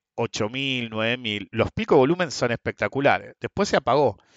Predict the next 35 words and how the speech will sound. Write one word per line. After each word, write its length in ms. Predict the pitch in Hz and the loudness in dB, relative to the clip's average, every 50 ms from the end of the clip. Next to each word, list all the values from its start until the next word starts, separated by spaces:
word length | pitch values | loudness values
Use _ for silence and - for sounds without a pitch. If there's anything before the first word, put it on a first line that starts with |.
| _ - _ _ | _ -20 _ _
Y 100 | - 127 | -10 -6
toda 180 | - - 202 220 | 0 6 6 6
esta 180 | 220 - 208 190 | 6 6 4 2
suba 360 | - 240 220 180 139 127 127 | 2 0 2 6 6 6 6
se 140 | - - 135 | 4 0 0
dio 160 | 135 143 147 | 2 2 4
más 180 | 175 196 - - | 4 2 0 0
o 40 | 185 | -4
menos 160 | 202 208 190 | -2 -2 -2
con 120 | 156 135 | -2 -2
el 60 | 135 | -4
mismo 240 | 143 156 165 156 147 | -6 -8 -8 -4 -4
volumen 320 | 135 135 139 147 139 131 120 | -2 -2 -2 -4 -6 -8 -10
de 60 | 117 | -10
siempre. 480 | - - 170 131 101 - _ - - - _ | -8 -4 -4 -4 -4 -6 _ -20 -20 -20 _
En 220 | - - 113 127 | -18 -18 -18 -4
todo. 320 | - - 160 131 110 101 95 | 4 8 8 8 8 8 4
Me 100 | 104 110 | -2 -4
debería 240 | 123 156 180 170 143 | 0 2 4 4 2
fijar 300 | 147 143 - 160 151 151 | 2 -2 -2 -2 -2 0
bien 140 | 151 147 | -2 -4
en 80 | 151 143 | -6 -8
el 40 | 135 | -12
futuro, 380 | - - 147 - 151 147 147 | -14 -12 -6 -2 0 2 0
pues 180 | 139 - 110 107 | 0 -2 -8 -10
no 80 | 110 107 | -10 -12
sigo 300 | - - 110 104 98 92 | -12 -10 -8 -6 -6 -6
tanto 260 | - 101 92 - - | -8 -10 -10 -10 -14
esta 220 | 95 - 98 95 | -12 -8 -6 -4
verga. 340 | 98 98 95 101 101 110 - _ - - - - - - - - _ _ _ _ _ | -4 -4 -4 -6 -6 -8 -10 _ -18 -20 -20 -20 -20 -20 -20 -20 _ _ _ _ _
Si 160 | - - 107 | -10 -6 -2
lo 120 | 101 101 101 | 0 0 2
miro, 440 | 120 135 127 120 110 101 104 - _ _ _ | 4 6 6 8 8 6 4 2 _ _ _
soy 220 | - - 160 160 | 2 4 4 4
turista 640 | - - 165 160 147 123 - - - - 95 87 - | 6 4 4 4 4 2 -2 -8 -10 -10 -12 -12 -12